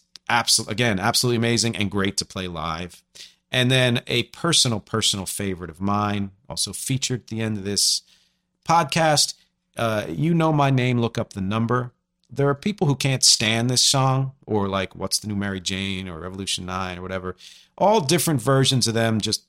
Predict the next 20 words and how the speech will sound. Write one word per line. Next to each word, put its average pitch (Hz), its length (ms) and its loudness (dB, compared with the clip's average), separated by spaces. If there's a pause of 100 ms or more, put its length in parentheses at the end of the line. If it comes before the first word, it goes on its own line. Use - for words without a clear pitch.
messing 117 540 2
around 95 540 0
in 85 160 -12
the 92 80 -4
studio. 113 680 2
And 98 180 -2 (360)
this 127 240 2
was, - 160 0 (160)
this - 240 0
one 123 220 2
was 110 180 0 (320)
in 123 80 -6
particular 117 260 -4
was 104 120 -2
put 135 200 -2
together 117 540 2
through 110 280 -6
various 107 460 2
sessions. 110 840 2
And 101 480 -2